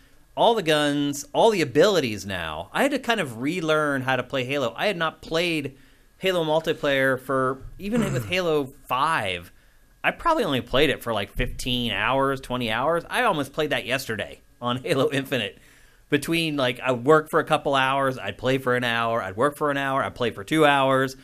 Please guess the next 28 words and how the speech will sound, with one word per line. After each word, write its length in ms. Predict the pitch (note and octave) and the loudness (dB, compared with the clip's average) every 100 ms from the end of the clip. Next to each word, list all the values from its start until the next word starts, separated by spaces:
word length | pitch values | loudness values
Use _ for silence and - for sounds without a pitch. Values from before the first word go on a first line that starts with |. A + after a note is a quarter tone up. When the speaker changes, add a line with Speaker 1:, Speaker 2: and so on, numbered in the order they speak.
| - - | -20 -2
Speaker 1:
I 80 | C3+ | -2
was 100 | C#3 | -2
just 120 | C3+ | -2
kinda 200 | F3 C#3+ | -4 -2
jumping 300 | C#3+ C#3+ C#3 | -4 -2 0
back 180 | C3+ C3 | 0 -2
and 100 | A#2 | -4
forth 180 | C#3+ C3 | -6 -6
between 320 | A#2+ B2+ A#2 | -6 -4 -2
work 300 | A2+ C3 C3+ A#2 | 0 -2 -4 -8
and 120 | G#2+ | -6
Halo 240 | B2 A#2 | -2 -4
Infinite 400 | A#2 A#2 A#2 G#2 - | -4 -8 -6 -8 -6
all 260 | A#2 C3+ | -2 -2
day 220 | C3 B2+ A#2 | 0 -2 -2
yesterday, 580 | G2 - G2+ G#2 G2 - - - - | -4 -6 -4 -4 -4 -8 -20 -18 -6
and 100 | D#3 | 0
I 100 | B3+ | 0
enjoyed 260 | G3+ C#3 A#2 | 2 0 2
the 60 | |
living 220 | C3 G#2+ E2 | -2 -2 -6
crap 340 | - A#2+ A2+ | -4 -4 -2
out 140 | F#2+ F2 | -4 -6
of 80 | F2 | -10
it, 120 | F2 | -12
man. 240 | F2 F#2 | -12 -10
I'm 200 | F#2+ C#3 | -6 -2
hooked. 380 | C3+ C#3 - - | 0 0 -2 -16